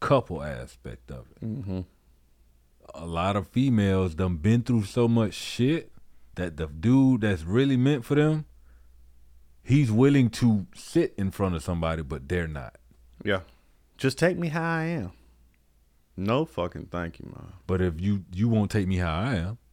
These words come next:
Speaker 1: 'cause as soon
Speaker 2: Absolutely.
Speaker 1: as I cheat, take me how I am. Then
Speaker 2: As a cheater. No, well.
Speaker 1: Nah, but it, it,
Speaker 2: Yeah,
Speaker 1: it,
Speaker 2: like,
Speaker 1: it's, it's,
Speaker 2: don't do
Speaker 1: it's
Speaker 2: that. <laughs>
Speaker 1: it's the thing of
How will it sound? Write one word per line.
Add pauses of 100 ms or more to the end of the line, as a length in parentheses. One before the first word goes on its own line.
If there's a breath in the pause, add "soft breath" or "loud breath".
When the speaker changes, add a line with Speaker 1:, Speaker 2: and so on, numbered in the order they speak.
(140)
Speaker 1:
'cause
as
soon
Speaker 2:
Absolutely.
Speaker 1:
as
I
cheat, (960)
take
me
how
I
am. (340)
Then
Speaker 2:
As
a
cheater. (760)
No, (100)
well. (200)
Speaker 1:
Nah,
but
it,
it,
Speaker 2:
Yeah,
Speaker 1:
it,
Speaker 2:
like,
Speaker 1:
it's, (420)
it's,
Speaker 2:
don't
do (160)
Speaker 1:
it's
Speaker 2:
that.
<laughs>
Speaker 1:
it's
the
thing
of